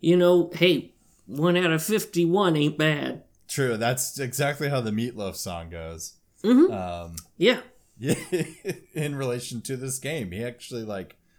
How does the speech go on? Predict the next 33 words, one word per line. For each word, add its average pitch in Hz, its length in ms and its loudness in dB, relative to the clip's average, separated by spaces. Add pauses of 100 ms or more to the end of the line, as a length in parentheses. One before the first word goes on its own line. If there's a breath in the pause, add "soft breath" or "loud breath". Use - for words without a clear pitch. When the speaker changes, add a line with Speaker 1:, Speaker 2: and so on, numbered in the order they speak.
(140)
Speaker 2:
wrote 135 320 0
it 101 120 -4
about 101 420 -2
this 92 200 -6
game. 90 460 -10 (260)
Speaker 1:
Yeah, 175 140 4
we 185 180 2
commissioned 170 640 0 (140)
him, 156 100 -4
commissioned 139 500 4
him 113 200 -2
to 113 80 -8
do 113 220 -4
it. - 120 -6
Speaker 2:
We 226 80 2
commissioned 160 520 2
Speaker 1:
Uh, 135 40 0
Speaker 2:
him. 202 240 -4 (580)
Speaker 1:
We 302 180 8
Speaker 2:
Yeah. 330 40 8
Speaker 1:
commissioned 151 420 6
him. 151 220 0
Speaker 2:
Yeah. 165 200 2
Speaker 1:
You - 40 6
know, 139 200 4 (220)
<laughs> - 280 -4
you 370 100 4
know - 60 0
how 139 100 -6
you 123 180 0
commission 143 480 2
artists. 127 580 0
Speaker 2:
<laughs> - 40 -6